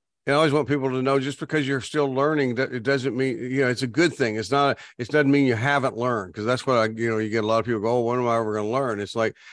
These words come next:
one of my, actually, one of my nut-, uh, earlier nutshells was the answer to the question, "When am I going to learn?" is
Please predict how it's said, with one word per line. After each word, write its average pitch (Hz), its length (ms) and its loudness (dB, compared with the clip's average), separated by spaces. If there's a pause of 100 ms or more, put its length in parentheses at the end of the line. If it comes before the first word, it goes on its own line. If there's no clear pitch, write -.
(140)
one 135 180 2
of 143 80 6
my, 123 200 4
actually, 127 280 0
one 113 140 0
of 120 60 0
my 110 100 2
nut-, 120 260 0
uh, 123 180 -8
earlier 131 440 2
nutshells 117 500 -2
was 107 220 0 (400)
the 123 140 2
answer 147 260 2
to 131 80 2
the 123 80 2
question, 123 420 0
"When 127 140 2
am 127 100 0
I 120 100 0
going 117 280 -2
to 107 100 -8
learn?" 110 560 -2 (240)
is 113 400 -2